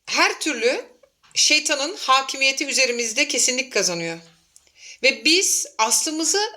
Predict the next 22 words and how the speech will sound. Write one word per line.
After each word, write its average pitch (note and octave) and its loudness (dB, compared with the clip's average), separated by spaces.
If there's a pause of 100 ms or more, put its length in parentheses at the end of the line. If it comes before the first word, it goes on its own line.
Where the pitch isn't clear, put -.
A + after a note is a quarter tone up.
(800)
arama D4+ 2 (440)
gibi B3 2
bir C4 2 (180)
çaba B3+ 4
içine B3+ 2
girmediğimiz C#4+ -2
gibi G3 -2
özümüzü B3+ -2
o A#4+ 6
derece C#4+ 2
örtüyoruz A3+ 0
ki D#4+ 0 (720)
listeler D4+ 0
sağdan C#4+ 0
soldan C4 -2 (500)
sürekli B3+ 2
bizi G3+ -4
buluyor D#4 2
ve A#3+ 2
bu - -14
koşturma - 0
içinde A3+ 0